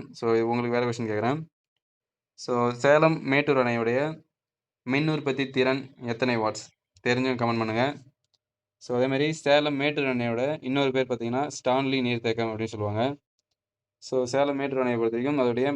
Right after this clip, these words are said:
மின் உற்பத்தி திறன் எத்தனை மெகாவாட்? So, தெரிஞ்சவங்க கமெண்ட் பண்ணுங்க. So, நான் நெக்ஸ்ட் வீடியோல சொல்றேன். நெக்ஸ்ட் கொஸ்டின், சென்னை துறைமுகம் என்பது ஒரு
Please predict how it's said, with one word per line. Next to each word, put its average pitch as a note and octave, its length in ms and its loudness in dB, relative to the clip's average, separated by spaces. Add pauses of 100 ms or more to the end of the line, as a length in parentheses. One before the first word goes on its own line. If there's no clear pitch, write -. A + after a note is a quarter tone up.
மின் C#3+ 180 0
உற்பத்தி B2 380 -4
திறன் C3 220 0 (160)
எத்தனை B2+ 300 -2 (240)
மெகாவாட்? A2+ 480 0 (400)
So, A2 40 -14 (100)
தெரிஞ்சவங்க B2 360 -2
கமெண்ட் A2 200 -4
பண்ணுங்க. A2+ 220 -2 (180)
So, A#2 140 -4
நான் A2 140 -2
நெக்ஸ்ட் A2 160 -4
வீடியோல G#2+ 220 0
சொல்றேன். A2+ 280 -2 (1080)
நெக்ஸ்ட் B2 300 -2
கொஸ்டின், B2 300 -2 (560)
சென்னை D#3 340 0 (100)
துறைமுகம் C3+ 420 0
என்பது A2+ 300 0 (300)
ஒரு A#2 140 2